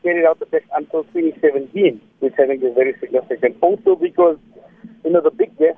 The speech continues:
fi-, finds, yes, they were last about eight years ago, but the big gas find only happened, or exploration only started in twenty fifteen, twenty sixteen.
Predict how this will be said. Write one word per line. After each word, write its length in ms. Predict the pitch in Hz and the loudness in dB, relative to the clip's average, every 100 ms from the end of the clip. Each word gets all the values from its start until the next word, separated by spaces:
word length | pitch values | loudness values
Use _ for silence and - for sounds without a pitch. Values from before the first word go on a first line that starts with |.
| - | -2
fi-, 180 | 147 139 - - | 0 0 -2 -2
finds, 320 | 151 147 120 | -2 -2 -10
yes, 160 | 127 - 190 | -12 -10 -8
they 160 | 165 151 | -10 -2
were 220 | 139 165 | 0 2
last 260 | 139 139 - _ 131 | 2 -2 -4 _ -8
about 200 | 131 - | -8 -8
eight 140 | 147 - | -10 -8
years 220 | 139 139 131 | -4 -4 -4
ago, 240 | 120 107 _ _ _ _ _ | -6 -8 _ _ _ _ _
but 160 | 151 - | -2 -2
the 60 | 143 | -10
big 160 | 185 151 | -10 -2
gas 160 | 160 - | -4 -2
find 200 | 147 139 | -6 -6
only 260 | 151 165 135 | -6 -6 -2
happened, 400 | 139 - 131 131 | -2 -4 -8 -2
or 240 | 131 131 - | 0 0 -2
exploration 640 | 123 - 131 143 - 196 | -6 -2 0 0 0 -2
only 240 | 156 147 139 | -4 -6 -4
started 360 | - 135 - 127 | 0 0 -4 -12
in 100 | 113 | -12
twenty 240 | 139 139 - | -12 -14 -6
fifteen, 380 | 135 - 127 113 | -6 -4 -10 -6
twenty 220 | 127 113 | -6 -4
sixteen. 600 | 120 - 214 135 - - | -6 -2 0 0 -4 -20